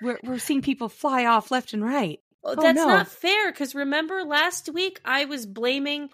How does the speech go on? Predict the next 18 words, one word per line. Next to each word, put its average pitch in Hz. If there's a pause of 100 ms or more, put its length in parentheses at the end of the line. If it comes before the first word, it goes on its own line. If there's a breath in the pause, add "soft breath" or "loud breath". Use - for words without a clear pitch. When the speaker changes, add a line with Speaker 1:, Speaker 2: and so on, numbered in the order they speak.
Speaker 2:
we 359
were 440
all 311
over 392
Biden's 233
America 185
and 175
blaming 185
him 185 (120)
for 196
inflation. 175 (300 loud breath)
We, 302 (680 soft breath)
now 240
is 285
it 269
going 262
back 240
up 254